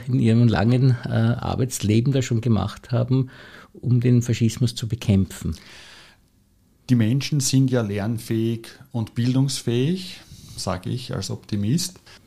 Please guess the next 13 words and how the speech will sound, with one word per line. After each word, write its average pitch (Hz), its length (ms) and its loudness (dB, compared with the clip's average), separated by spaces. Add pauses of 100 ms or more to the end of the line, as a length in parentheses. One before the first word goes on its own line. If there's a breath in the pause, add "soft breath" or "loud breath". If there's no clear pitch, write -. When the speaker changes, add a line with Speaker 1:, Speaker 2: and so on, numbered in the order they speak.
Speaker 2:
Geht 123 280 0
nur 135 140 2
darum, 123 720 0 (100)
die 120 160 -6
Dinge 120 380 -2
so 117 340 -4
aufzubereiten, 107 840 -4
dass 107 260 -4
sie 113 140 -2
auch 104 240 -2
angenommen 98 800 -2
werden 92 260 -2
können. 92 540 -2